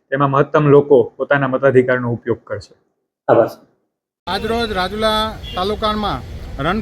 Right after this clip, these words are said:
Speaker 3: for વોટનો કાર્યક્રમ યોજાયો, જ્યારે આ માનનીય જિલ્લા વિકાસ અધિકારી સાહેબના માર્ગદર્શન તળે પ્રથમ તો અમારો એક નવો સાહસ અને ભારતનો નકશો જે આંગણવાડી બહેનો તેમજ શિક્ષિકાઓ દ્વારા તેમજ હેલ્થ વર્કર દ્વારા આ નકશો જ્યારે ડ્રોઈંગ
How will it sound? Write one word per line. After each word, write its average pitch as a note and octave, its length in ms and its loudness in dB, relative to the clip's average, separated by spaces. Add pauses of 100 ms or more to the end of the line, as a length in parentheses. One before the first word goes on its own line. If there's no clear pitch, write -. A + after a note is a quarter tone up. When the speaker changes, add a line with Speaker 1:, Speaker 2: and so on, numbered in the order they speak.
Speaker 3:
for G#3+ 140 -2
વોટનો G3 580 -4
કાર્યક્રમ G3+ 440 -4
યોજાયો, G#3 420 -2 (280)
જ્યારે F3+ 180 -2
આ G3+ 140 0
માનનીય G3 320 -4
જિલ્લા F3 240 0
વિકાસ G3 280 -4
અધિકારી G3+ 340 -4
સાહેબના G3+ 420 -4
માર્ગદર્શન F#3+ 540 -4
તળે G3 280 0 (520)
પ્રથમ F#3+ 340 -2
તો A3 80 -4
અમારો G#3+ 360 0
એક G#3 100 -4
નવો F#3+ 260 -2
સાહસ G3 440 0 (160)
અને G3 180 -4
ભારતનો G#3 480 -2
નકશો G3+ 340 -2
જે G#3 180 0 (260)
આંગણવાડી G#3 440 -2
બહેનો G3 340 -2
તેમજ G3+ 240 -6
શિક્ષિકાઓ G#3 580 -2
દ્વારા G3+ 300 0
તેમજ G3+ 300 -6
હેલ્થ F3+ 220 -2
વર્કર G3 380 -6
દ્વારા G3+ 280 0 (380)
આ F#3+ 100 -2
નકશો G3 340 -4
જ્યારે G#3+ 260 0
ડ્રોઈંગ G#3 340 -2